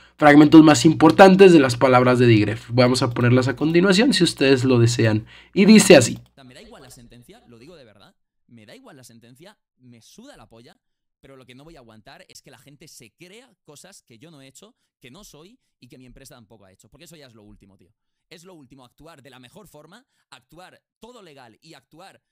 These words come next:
Speaker 2: como se tienen que hacer las cosas y que encima te comas una mierda de puta madre. También.
Speaker 1: Esto viene a ser un poquito, pues,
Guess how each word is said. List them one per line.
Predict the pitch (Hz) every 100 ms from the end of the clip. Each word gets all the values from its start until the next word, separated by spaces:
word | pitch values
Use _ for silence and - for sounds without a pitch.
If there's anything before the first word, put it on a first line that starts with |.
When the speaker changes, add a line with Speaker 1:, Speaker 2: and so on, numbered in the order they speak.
| _ _ _ _
Speaker 2:
como | - 151
se | 139
tienen | 131 240
que | 208
hacer | 139 123
las | 117
cosas | _ 175 233 _
y | 147
que | 139
encima | 123 202 240
te | 120
comas | 165 185
una | 139 117
mierda | 131 180 254 262 277 285
de | 135 127 127 _ _
puta | 254 190
madre. | 123 104 92 _ _ _ _ _ _ _ _ _ _ _ _ _ _ _ _
También. | 135 120 _ _ _ _ _ _
Speaker 1:
Esto | 196 185 269 254 202 160
viene | 160 180
a | 208
ser | 190 175
un | 185
poquito, | 160 143 123 160 156 139 123 113 104
pues, | 143 120